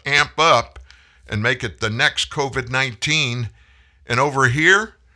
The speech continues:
I mean, in some places in America, people are paying nine dollars a gallon for gasoline. You can't get food, the food that you want when you go to the grocery store.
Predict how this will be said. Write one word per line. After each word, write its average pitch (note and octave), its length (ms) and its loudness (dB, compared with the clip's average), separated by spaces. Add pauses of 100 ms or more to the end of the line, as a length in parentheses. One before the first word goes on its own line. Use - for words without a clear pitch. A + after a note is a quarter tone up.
(880)
I C3+ 120 2
mean, C3+ 280 0
in A#2+ 100 -4
some F3+ 280 0
places D3+ 480 -2
in C3 120 -2
America, E3+ 520 -2
people F#3 400 -8
are F3 80 0
paying D#3+ 440 -4
nine D#3+ 340 0
dollars D3+ 420 2
a A#2 60 -4
gallon C3+ 340 0
for G2+ 160 -10
gasoline. C3 760 0
You G2+ 120 -6
can't C#3 480 -4
get C3+ 260 -4
food, C#3+ 580 -6 (320)
the G#2+ 120 -6
food C#3+ 360 -8
that B2 200 -6
you B2+ 80 -6
want C3 300 -6
when B2 120 -8
you B2 80 -8
go B2 180 -6
to B2+ 80 -6
the A#2 120 -8
grocery B2 400 -6
store. B2 420 -4